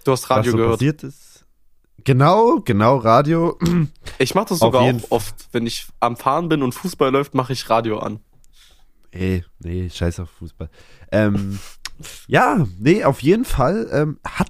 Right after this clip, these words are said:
Speaker 2: Dortmund auf lockerer Basis verloren. Äh, nee,
Speaker 1: Naja,
Speaker 2: unentschieden
Speaker 1: sie haben
Speaker 2: gespielt.
Speaker 1: unentschieden gespielt, aber
Speaker 2: Meisterschaft verkackt.
Speaker 1: Meisterschaft. <laughs>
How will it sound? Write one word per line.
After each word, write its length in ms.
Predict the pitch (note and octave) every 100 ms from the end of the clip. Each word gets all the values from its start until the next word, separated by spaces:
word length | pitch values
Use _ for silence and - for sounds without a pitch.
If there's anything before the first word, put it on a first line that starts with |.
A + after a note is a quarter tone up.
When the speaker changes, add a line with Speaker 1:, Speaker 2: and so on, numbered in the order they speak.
| -
Speaker 2:
Dortmund 400 | D#3+ - G3+ -
auf 140 | A#2
lockerer 800 | G#2+ G#2+ E3 A#3+ - F#3 E3 E3
Basis 400 | C#3 C#3 C3+ C3
verloren. 400 | - D3 G3+ F#3+ - _ - - - _ - -
Äh, 100 | B2+
nee, 80 |
Speaker 1:
Naja, 260 | F3 F3 -
Speaker 2:
unentschieden 160 | F3 E3+
Speaker 1:
sie 100 | G3+
haben 80 | F#3
Speaker 2:
gespielt. 100 | F#3
Speaker 1:
unentschieden 400 | F#3 E3 E3+ D#3+
gespielt, 640 | D3+ D3 - D#3 D#3 D3+ -
aber 640 | C3 C3 C3 B2+ B2+ C#3+ _ _ _ _ -
Speaker 2:
Meisterschaft 540 | - A2+ A2 G2+ G#2 -
verkackt. 280 | G2 - D3
Speaker 1:
Meisterschaft. 800 | C#3 - C#3+ C#3 - - _ _ _ _ -
<laughs> 340 | - - -